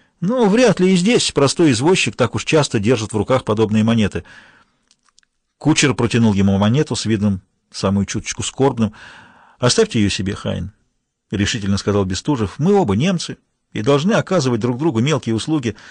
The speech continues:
особенно на чужой земле, не так ли?» «М, пожалуй», — нерешительно сказал кучер. «Я здесь совершенно ничего не знаю», — сказал Бестужев.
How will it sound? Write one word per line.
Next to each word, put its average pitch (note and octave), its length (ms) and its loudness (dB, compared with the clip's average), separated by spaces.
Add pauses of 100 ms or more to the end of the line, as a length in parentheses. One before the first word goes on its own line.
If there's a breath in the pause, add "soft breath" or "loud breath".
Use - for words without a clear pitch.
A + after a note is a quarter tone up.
(300 loud breath)
особенно D3 480 2
на A2 100 2
чужой B2 260 0
земле, F#2+ 300 -2
не G2 100 -2
так E3+ 240 -4
ли?» F2 120 -8 (640)
«М, A2+ 880 -10
пожалуй», — C#3 720 -4
нерешительно B2 540 -2
сказал G#2 260 -2
кучер. B2 320 -6 (1200 loud breath)
«Я D#3 260 0
здесь E3+ 220 0
совершенно D#3+ 840 2
ничего D3 520 2
не E3+ 120 2
знаю», — G#2 340 -6
сказал F#2+ 300 -6
Бестужев. F2 420 -12